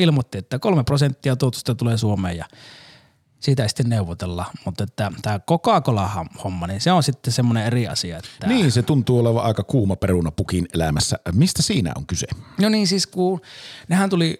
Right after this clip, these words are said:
Speaker 1: mukaan kuvioon silloin kymmeniä vuosia sitten.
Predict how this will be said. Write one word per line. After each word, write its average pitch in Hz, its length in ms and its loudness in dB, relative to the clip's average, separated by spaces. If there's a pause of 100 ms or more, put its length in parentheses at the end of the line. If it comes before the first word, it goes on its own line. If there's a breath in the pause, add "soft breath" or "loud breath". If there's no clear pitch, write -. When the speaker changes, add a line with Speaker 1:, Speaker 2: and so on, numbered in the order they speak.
(120)
Speaker 1:
mukaan 170 420 2
kuvioon 165 640 2
silloin 165 240 2
kymmeniä 156 360 4
vuosia 156 300 2
sitten. 165 380 -2